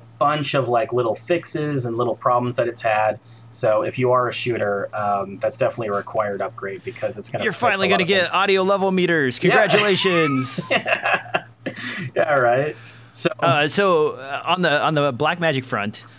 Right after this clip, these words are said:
Speaker 2: um, the Pocket Mini, uh, was a beloved darling for quite some time, and it is now, what, I think that was released in two thousand thirteen or fourteen.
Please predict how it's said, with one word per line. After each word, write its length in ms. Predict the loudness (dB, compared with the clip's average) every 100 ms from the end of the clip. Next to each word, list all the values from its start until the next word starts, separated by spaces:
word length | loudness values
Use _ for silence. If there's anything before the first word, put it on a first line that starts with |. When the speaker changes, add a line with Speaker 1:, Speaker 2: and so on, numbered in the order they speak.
| -8
Speaker 2:
um, 580 | -2 0 2 0 0 -2
the 840 | -2 -2 0 0 2 2 0 -2 -6 -10
Pocket 320 | -4 -2 -2 0
Mini, 540 | 0 2 2 0 -2
uh, 340 | -4 -4 -2
was 720 | 0 2 2 2 2 2 0 -2
a 300 | 0 0 0
beloved 420 | 0 0 0 0
darling 440 | 0 0 0 0 -2
for 140 | -6
quite 280 | -6 -4 -4
some 140 | -4
time, 420 | -2 0 -2 -4 -10 -18 -20 -20 -4
and 640 | -2 0 0 0 0 0
it 240 | -2 0 0
is 240 | 0 0
now, 580 | 0 0 2 2 2 -2 -4
what, 460 | -4 -4 -4 -10 -10
I 80 |
think 160 | -10 -4
that 100 | -2
was 140 | 0
released 340 | -2 -2 -2 -2
in 80 | -6
two 180 | -6
thousand 680 | -2 0 0 -2 -2 -2 -2 -6 -16 -20 -10
thirteen 680 | -4 -2 -4 -4 -2 0
or 100 | -2
fourteen. 800 | -4 -4 -4 -4 -6 -4 -4 -6